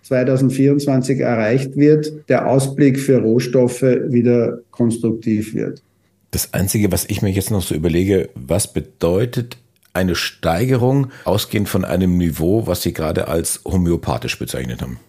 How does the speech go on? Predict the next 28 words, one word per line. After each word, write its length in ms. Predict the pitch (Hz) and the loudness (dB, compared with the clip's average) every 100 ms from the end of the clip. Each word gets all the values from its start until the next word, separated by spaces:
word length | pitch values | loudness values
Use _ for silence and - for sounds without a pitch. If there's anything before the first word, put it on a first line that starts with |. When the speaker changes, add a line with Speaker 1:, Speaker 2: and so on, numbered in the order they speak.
| _ _ _ _ _ _ _ _ _ _ - | _ _ _ _ _ _ _ _ _ _ -4
Speaker 1:
Wir 360 | 123 139 139 139 - | 4 6 6 4 2
bewegen 1000 | 143 135 127 123 131 151 143 139 135 135 - - | 2 4 4 4 4 4 6 4 2 -2 -10 -2
uns 520 | 131 135 135 - - _ - | 2 4 2 0 -8 _ -2
bei 160 | 123 | 0
den 220 | 127 127 | 2 2
Rohstoffquoten 1400 | 120 120 135 135 135 - - 117 123 135 135 131 127 123 | 2 2 2 2 0 0 -2 0 2 2 4 6 6 2
zwischen 640 | - 127 123 131 127 - - | 0 0 2 2 2 0 -4
ein 300 | 113 120 139 | -2 4 4
und 200 | 135 120 | 6 4
fünf 420 | 135 127 135 135 | 2 2 0 -2
Prozent. 840 | 113 123 - 120 117 117 110 - - - | -2 -2 0 0 2 2 0 -6 -12 0
Und 240 | 123 113 | 2 4
wenn 200 | 123 123 | 6 8
ich 440 | 123 120 - - - _ - | 6 4 -4 -12 -14 _ -2
mich 320 | 123 123 123 | 2 2 0
um, 520 | - 123 120 113 117 - - - | 0 4 6 4 0 -6 -10 -2
mit 340 | 123 123 120 | 2 4 4
einer 180 | 123 120 | 4 4
Gewichtung 720 | 110 117 123 131 - 135 123 | 4 4 4 4 2 4 4
von 180 | 131 110 | 2 0
einem 300 | 117 127 120 | 2 2 2
Prozent 520 | 120 120 123 123 123 | 0 2 2 4 4
bewege, 440 | 135 117 120 131 | 4 4 4 2
dann 220 | 131 120 117 | 2 2 2
nenne 200 | 117 117 | 2 0
ich 100 | - | 0
das 300 | 120 - 117 | -4 -2 2
homöopathisch. 1000 | 110 107 107 95 - - - - - | 4 4 2 -4 -6 -6 -8 -8 -8